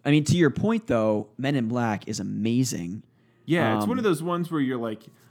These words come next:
Speaker 2: in a ride and you turn around, you shoot things.
Speaker 1: Yeah.
Speaker 2: Kind of like that scene from Men in Black where those things pop up and you shoot 'em.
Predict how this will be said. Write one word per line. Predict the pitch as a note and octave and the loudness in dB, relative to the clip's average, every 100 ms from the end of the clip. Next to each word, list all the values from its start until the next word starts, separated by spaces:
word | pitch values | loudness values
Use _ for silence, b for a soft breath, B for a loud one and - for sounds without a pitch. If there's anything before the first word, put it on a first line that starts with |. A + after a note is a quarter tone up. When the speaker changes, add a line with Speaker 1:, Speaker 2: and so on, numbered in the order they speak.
| b - | b -10
Speaker 2:
in | D3+ | -4
a | D#3+ | -2
ride | C3+ C3+ B2 A#2+ A#2 A2+ | 0 0 0 0 -2 -2
and | A2+ | -2
you | |
turn | G#2+ - B2+ | -4 -2 -2
around, | A#2 A2+ A2 | 0 -2 -2
you | |
shoot | A2+ - C3 A#2 | -4 -4 -6 -4
things. | C3+ A#2+ A2+ A2+ A2+ - | -4 -4 -4 -6 -8 -2
Speaker 1:
Yeah. | B2+ A2 | 2 2
Speaker 2:
Kind | A#3+ A#3 | 2 -2
of | |
like | F#3 D#3 | -2 -4
that | G#2 - | -6 -4
scene | A#2+ A#2 | -4 -2
from | A#2 | -2
Men | A#2 A2+ | -2 -2
in | A2 | -2
Black | A2+ A2 A2 A2+ | -4 -4 -4 -6
where | A2+ A2 | -6 -6
those | G#2 G#2 | -6 -8
things | G#2+ G#2+ | -8 -8
pop | - A2+ G#2 - | -8 -10 -10 -8
up | G#2+ - | -8 -8
and | G#2 | -10
you | |
shoot | F#2 - A2+ | -8 -8 -6
'em. | A#2+ | -8